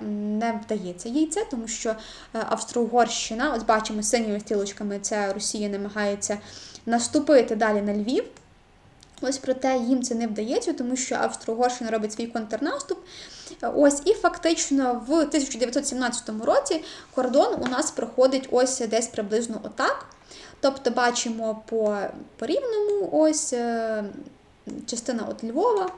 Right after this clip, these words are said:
отак от сюди. Тобто бачимо фактично, що стосується західноукраїнських землях, вони, е, плюс-мінус вийшли на, на те, з чого починали. Тобто фактично просто загинуло багато людей,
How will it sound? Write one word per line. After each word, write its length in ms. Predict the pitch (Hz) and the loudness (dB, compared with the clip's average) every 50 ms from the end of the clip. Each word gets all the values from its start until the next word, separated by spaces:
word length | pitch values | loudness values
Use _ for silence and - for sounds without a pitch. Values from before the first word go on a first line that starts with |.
| - - - - - - - - - - _ - 339 - - | -14 -20 -20 -20 -20 -20 -20 -20 -20 -20 _ -16 -14 -12 -8
отак 360 | - - 240 - 254 262 269 254 | -8 -6 -2 0 -2 -2 0 -2
от 120 | 233 233 | -6 -6
сюди. 360 | - - - 214 185 202 - - | -6 -6 -6 -4 -4 -6 -6 -6
Тобто 260 | - 262 240 - 277 | -8 -8 -4 -2 0
бачимо 380 | 247 294 330 415 - 359 330 302 | 2 2 2 2 4 2 2 2
фактично, 600 | 294 - 285 285 - - 339 381 - - 320 277 | 2 0 -4 -2 0 0 0 0 0 0 -2 -2
що 180 | 269 - - 285 | 0 0 -2 -2
стосується 480 | 285 - 262 - - 302 285 269 269 | -2 -2 -4 -2 0 0 2 2 2
західноукраїнських 880 | 254 262 254 254 277 247 262 254 254 - 262 262 262 254 - - 233 233 | 2 2 2 2 0 -2 -2 -2 -2 -2 -2 -2 -2 -4 -4 -4 -4 -2
землях, 380 | 233 269 320 415 427 349 285 277 - - | 0 0 0 0 0 0 -2 -2 -4 -6
вони, 300 | 240 240 247 285 302 311 294 - - - - - - - - | -6 -4 -2 0 -2 -2 -4 -8 -12 -14 -12 -14 -10 -6 -6
е, 60 | 254 247 247 | -6 -4 0
плюс-мінус 640 | - 302 320 320 320 - 277 302 381 392 359 320 - - | 2 4 4 4 4 4 4 4 6 6 6 4 4 4
вийшли 360 | 247 277 294 302 - - 269 | 4 4 4 2 2 0 0
на, 80 | 254 | 0
на 220 | 247 226 220 254 247 | 0 -2 0 0 -2
те, 340 | 247 - 302 311 339 349 294 | 0 2 2 4 4 4 4
з 200 | - - 302 294 | 2 2 0 0
чого 460 | - - - 262 262 269 269 254 240 | 0 0 4 4 4 4 4 0 -2
починали. 720 | 240 - 226 233 - - 220 208 208 202 190 - - - - | -2 -2 -4 -4 -4 -4 -4 -4 -2 -2 -2 -2 -4 -6 -6
Тобто 320 | - - - - - - - - - | -10 -14 -14 -14 -12 -14 -14 -12 -14
фактично 760 | 240 233 - 415 440 427 - - - 311 302 285 269 - - - - - - | -14 -6 -2 -2 -2 -2 -2 -2 0 0 0 0 -2 -4 -6 -8 -10 -8 -2
просто 320 | - 302 311 311 - 277 | 0 2 2 2 0 -2
загинуло 440 | 247 233 254 262 269 254 233 226 220 | -2 0 0 0 0 0 0 -2 -2
багато 340 | 202 - 233 247 220 233 247 | -4 -2 -2 -4 -2 -2 -4
людей, 320 | 214 262 311 - 571 508 | -2 2 2 4 4 2